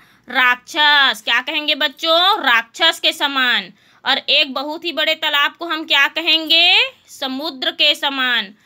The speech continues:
और हरे भरे वृक्षों की कुटिया को हम क्या कहेंगे बच्चों? तो आश्रम, आश्रम के समान। ठीक है, अब ग्यारहवाँ यहाँ पर से दिया हुआ है, सड़क को जोड़ती है और सड़क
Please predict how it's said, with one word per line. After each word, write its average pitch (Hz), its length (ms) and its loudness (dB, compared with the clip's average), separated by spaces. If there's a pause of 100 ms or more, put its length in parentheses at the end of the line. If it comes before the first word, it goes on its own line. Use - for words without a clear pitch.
(200)
और 254 120 -2
हरे 269 300 2
भरे 294 260 0
वृक्षों 285 380 -6
की 320 140 -6
कुटिया 294 380 -4
को 330 140 -6
हम 311 160 -6
क्या 277 220 2
कहेंगे 311 400 -2
बच्चों? 339 600 -2 (380)
तो 294 120 6 (340)
आश्रम, 302 600 4 (240)
आश्रम 302 500 2
के 294 260 4 (260)
समान। 220 680 -6 (120)
ठीक 269 180 -4
है, 403 340 2 (260)
अब 277 160 -4
ग्यारहवाँ 269 400 2
यहाँ 339 320 0
पर 330 60 -4
से 349 180 -8
दिया 302 200 -2
हुआ 320 160 -2
है, 330 60 0
सड़क 294 440 -2
को 339 100 -2
जोड़ती 302 480 -2
है 370 320 4
और 247 180 -6
सड़क 269 420 -2